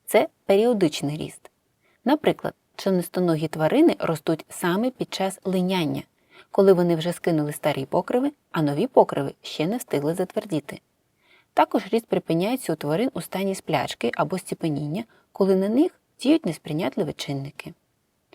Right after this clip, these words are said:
Життєвий цикл — це період між однаковими фазами розвитку двох або більшої кількості послідовних поколінь. Тривалість життєвого циклу в різних організмів може бути різною.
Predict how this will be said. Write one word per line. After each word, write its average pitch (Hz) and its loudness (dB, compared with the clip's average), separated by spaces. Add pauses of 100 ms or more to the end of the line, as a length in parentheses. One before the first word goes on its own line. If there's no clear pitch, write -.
(300)
Життєвий 196 4
цикл — 311 2
це 180 -2
період 175 -2
між 185 2
однаковими 160 -2
фазами 143 0
розвитку 160 -2 (320)
двох 269 6
або 143 0
більшої 208 2
кількості 220 -2
послідовних 151 -4
поколінь. 147 -6 (760)
Тривалість 156 2
життєвого 151 -4
циклу 339 0 (120)
в 175 0
різних 165 2
організмів 165 -4 (100)
може 233 0
бути 175 0
різною. 151 -2